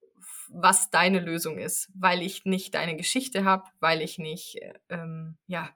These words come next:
weil ich nicht, weil ich nur deine Sichtweise kenn. Ich, wer bin ich, dir einen Ratschlag zu geben? Und deswegen ist im Systemischen der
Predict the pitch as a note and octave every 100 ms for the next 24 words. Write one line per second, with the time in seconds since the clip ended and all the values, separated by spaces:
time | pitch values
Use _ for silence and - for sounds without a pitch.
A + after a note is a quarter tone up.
0 | _ F#3 F3 E3+ - F#3+ F#3 - - -
1 | E3+ E3+ F#3+ F#3+ E3 F#3 F3+ B3 - G3
2 | G3+ G3+ G3+ G3+ G3+ G3 F#3+ - - _
3 | F3+ F3 F3+ F3+ A#3+ B3 A#3 - F#3+ D3+
4 | F3 D#3+ D3+ - D3 D3 - D3+ C#3 C#3
5 | - - - G3+ G3+ G3 G3 - A3+ -
6 | A#3 G#3 G3 G3 - - - - F#3+ F#3
7 | F3+ G3 - G#3+ G#3+ G#3 G3+ F#3+ F3+ D#3
8 | D3+ D3 -